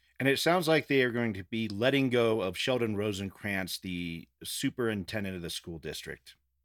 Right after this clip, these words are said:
There will be an executive session pursu-, pursuant to the Colorado Revised Statutes, uh, twenty-four dash six dash four oh two, which is the executive session, which is where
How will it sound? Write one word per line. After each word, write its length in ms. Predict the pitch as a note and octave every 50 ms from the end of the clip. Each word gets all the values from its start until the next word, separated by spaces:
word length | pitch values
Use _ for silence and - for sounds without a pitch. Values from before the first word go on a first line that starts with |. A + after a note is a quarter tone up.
| _ _ _ _ _ _ _ _ _
There 140 | G2+ G#2 G#2
will 160 | G2+ G2+ G#2
be 240 | F#2 F#2 G#2+ G#2 G#2
an 100 | G2+ G2
executive 640 | F#2+ F2+ F2+ G2+ D3+ F3+ - - D#3+ B2 A#2 F#2
session 840 | - - - - - D3 C3 A#2+ - - - F#2 F2 F2 F#2 F#2 F2+ - _ _ _ _ _ _ _ _ _ _ _
pursu-, 320 | A#2 A2+ - - A#2 A2+ - _ _
pursuant 460 | - G#2 - - C#3 C3 A#2 G2 -
to 300 | - - A#2+ A2+ A2 A2
the 140 | G2 G#2 G#2
Colorado 480 | - - C#3+ D3 C#3 C#3 C#3 C3 B2 A#2+
Revised 720 | A2+ G#2+ G2 F#2+ F#2+ E2 - A2+ A2 A2+ A2+ A2 G#2+ G2
Statutes, 720 | - - - G#2 F#2+ F#2 - - F2 - - - - - - - _ _ _ _ _ - - _ _ _ - - _ _ _ -
uh, 200 | F#2+ F#2+ F#2 F#2
twenty-four 560 | - - B2 A#2+ A#2 A2 - A2+ G#2+ G#2+ F#2+
dash 340 | E2+ G2+ F#2+ F#2 F#2+ F#2+ -
six 300 | - - G2 - - -
dash 420 | - F#2+ F#2 F#2 F2 - - - - _ _
four 240 | _ - A2 G#2 F#2+
oh 120 | F2+ F2+
two, 300 | E2+ - - - G2 F2
which 220 | F2 G2 G2+ - -
is 160 | B2 G#2+ F2
the 300 | - A#2+ A2+ G#2+ A2 -
executive 580 | - A2+ G2+ G#2 D3 E3 E3 - D#3+ D3 B2+ G2
session, 680 | - - - - B2 A2+ - - G2+ E2+ D#2 C2 - - _ _ - - - _ _ -
which 180 | - - -
is 140 | B2+ A2+ G2
where 300 | G#2+ A#2+ A#2 A2 G2 -